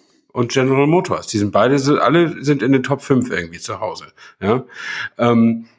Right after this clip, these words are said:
und das sind also Riesenkonzerne. Äh, ich glaube, Toyota ist immer irgendwie Nummer zwei oder Nummer drei in der Welt und, äh, Hyundai ist auf Platz vier, Hyundai Kia.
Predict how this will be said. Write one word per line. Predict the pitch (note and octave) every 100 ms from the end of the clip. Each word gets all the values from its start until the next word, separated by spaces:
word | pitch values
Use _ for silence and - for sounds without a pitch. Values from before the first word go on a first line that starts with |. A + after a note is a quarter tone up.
| - -
und | A#2+
das | A#2
sind | C#3+
also | B2+ A#2
Riesenkonzerne. | G#2+ E3 G3+ G3+ E3 D#3+ D3+ G#2 F#2+ C3 D3 _ - - _ -
Äh, | A2+ A2+ A2
ich | A2
glaube, | A#2+ A#2+ A#2+ G#2 -
Toyota | - A2+ C#3 C#3
ist | B2+ -
immer | - B2+ B2
irgendwie | A#2+ A#2+ A#2
Nummer | A#2 A2+ A2
zwei | - C3+ C#3+
oder | A#2+
Nummer | A2 G#2
drei | A2+ C#3 D#3+
in |
der | D#3 C3+
Welt | C#3 C3+
und, | - A#2 A2+ -
äh, | A2+ A2+ A2 G#2+
Hyundai | G#2+ G#2+ A#2+ B2
ist | A2+ A2
auf | G#2+ -
Platz | B2 G#2+ -
vier, | G2 D#2+
Hyundai | E2 F#2 F2+
Kia. | - G#2 E2+